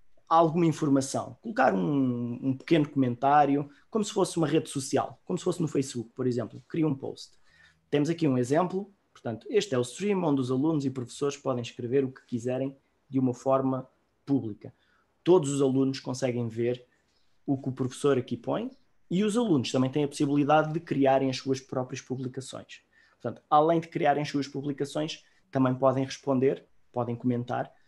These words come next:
as publicações do professor. Ahm, portanto, isto aqui funciona tal e qual como eu já disse, é uma,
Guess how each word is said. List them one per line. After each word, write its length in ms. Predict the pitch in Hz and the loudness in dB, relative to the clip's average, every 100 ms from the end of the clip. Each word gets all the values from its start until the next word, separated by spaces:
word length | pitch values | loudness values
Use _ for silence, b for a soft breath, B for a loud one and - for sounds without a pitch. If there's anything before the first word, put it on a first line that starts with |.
| b | b
as 100 | 123 | -10
publicações 920 | - 131 123 123 120 - 127 131 - - | -6 -4 -4 -4 -8 -4 -4 -4 -10 -10
do 180 | 127 135 | -8 -6
professor. 400 | 127 - - - b b b b | -6 -8 -14 -16 b b b b
Ahm, 360 | 123 123 120 - _ _ | 0 2 0 -6 _ _
portanto, 340 | - 143 - - | -8 -8 -8 -6
isto 180 | 160 170 | -2 -2
aqui 260 | - 196 196 | 0 -2 0
funciona 380 | 160 156 156 | -4 2 0
tal 260 | 151 165 151 | 2 0 0
e 40 | |
qual 200 | 139 139 | 0 -2
como 180 | 135 127 | 0 -2
eu 40 | 123 | 0
já 140 | 120 | -2
disse, 300 | 113 113 - _ _ _ | -4 -8 -18 _ _ _
é 60 | 127 | -2
uma, 480 | 123 120 117 113 | 0 0 -2 -4